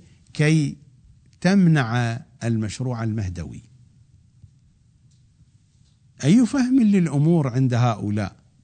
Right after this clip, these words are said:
أنا أسألكم أنتم الحسينيون، أنتم أصحاب الحسينيات، أصحاب المواكب، إنكم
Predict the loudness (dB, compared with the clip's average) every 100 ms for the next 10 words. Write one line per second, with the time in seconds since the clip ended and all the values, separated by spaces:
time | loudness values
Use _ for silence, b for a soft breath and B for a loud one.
0 | _ _ -2 0 2 0 -4 -2 -2 -2
1 | -4 -2 -2 -2 -2 -4 -4 -6 -4 -2
2 | 0 0 0 -2 -6 _ _ _ _ _
3 | _ _ _ _ _ _ -20 _ _ _
4 | _ _ _ -4 0 0 0 -4 -4 -8
5 | -2 2 2 -2 -8 -10 -6 -4 0 0
6 | 0 0 -2 -4 -12 -20 -12 -8 -2 0
7 | 0 -2 -2 -2 -4 -8 -12 _ _ _
8 | _ _ _ _ _ _ _ _ _ _
9 | _ -2 2 2 2 0 0